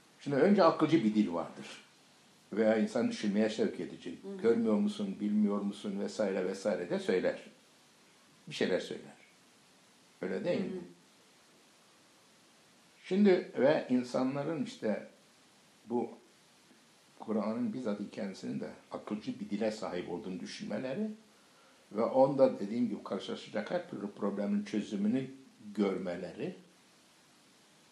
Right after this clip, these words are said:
Speaker 1: neyi engellemektedir? Hayatın hem kıvraklığını hem insanın insan olarak sorumluluğunu
Speaker 2: Hı hı.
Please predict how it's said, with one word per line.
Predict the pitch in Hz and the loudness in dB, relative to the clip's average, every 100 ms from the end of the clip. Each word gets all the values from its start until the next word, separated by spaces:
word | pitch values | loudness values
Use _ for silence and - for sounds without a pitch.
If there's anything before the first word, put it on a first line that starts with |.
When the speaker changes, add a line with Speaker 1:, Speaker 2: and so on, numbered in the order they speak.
| _ _ _ _ _ _ _ _ _ _ _ _ _ - | _ _ _ _ _ _ _ _ _ _ _ _ _ -2
Speaker 1:
neyi | 120 143 190 - - - - _ _ _ _ _ _ - | 2 6 4 2 -8 -20 -20 _ _ _ _ _ _ -8
engellemektedir? | 90 92 92 87 85 - 101 160 - - - _ _ _ _ - - - _ | -6 -4 -4 -6 -10 -10 -8 -8 -12 -18 -20 _ _ _ _ -20 -20 -20 _
Hayatın | - 110 113 120 - 180 156 - - | -4 2 4 4 2 -2 -2 -8 -6
hem | 123 160 156 | -4 -2 -2
kıvraklığını | 123 110 107 107 104 104 101 180 208 - | -2 2 2 2 0 2 2 2 0 0
hem | 120 131 127 | -4 -2 -2
insanın | 117 107 120 117 139 156 156 | -4 -2 -2 -2 -2 -4 -4
insan | 104 - 135 | -4 0 0
olarak | 107 101 - | 2 0 -2
sorumluluğunu | - 110 107 104 101 98 98 135 208 - - - - | -2 0 4 4 2 -2 -2 -2 -2 -6 -14 -20 -20
Speaker 2:
Hı | |
hı. | - | -16